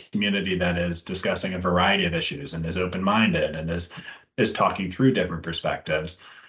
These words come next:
Um, I, I wish we could clone that and, and kind of create it all over the place, but these are skills and these are things that we can all develop over time. But, um,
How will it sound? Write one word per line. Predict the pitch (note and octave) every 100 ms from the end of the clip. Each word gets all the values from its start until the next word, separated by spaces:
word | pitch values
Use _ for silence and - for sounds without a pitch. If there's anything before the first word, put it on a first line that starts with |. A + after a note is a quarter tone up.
| -
Um, | G2 F#2+ F#2 F2+ F2 -
I, | G2+ F#2+ F2
I | G2+
wish | A2+ A2
we | A2 G2
could | G2+ -
clone | - E3+ F3+ D3
that | A#2 G#2 A#2
and, | C3+ A2+ A#2+
and | C3+ A#2 A2+
kind | - E3
of | C#3
create | C#3 D#3+ D3+ D3+ D3+
it | C#3 C3
all | C3 C3
over | D3 D#3+
the | B2+
place, | - A#2+ A#2+ -
but | F#3 F#3+
these | G#3 F#3+
are | F#3+
skills | - - - - -
and | G#2+
these | A2+ A#2
are | A2+
things | A#2 A2+ -
that | G2
we | G2+
can | G2+ G2
all | F#2 F2+
develop | F2+ F2 F2+ F2 F2
over | F2 D#2+ D#2+
time. | - B2+ A#2+ F#2+ F#2+ - - - -
But, | A#2 A2 A#2+
um, | A2+ A2 G#2+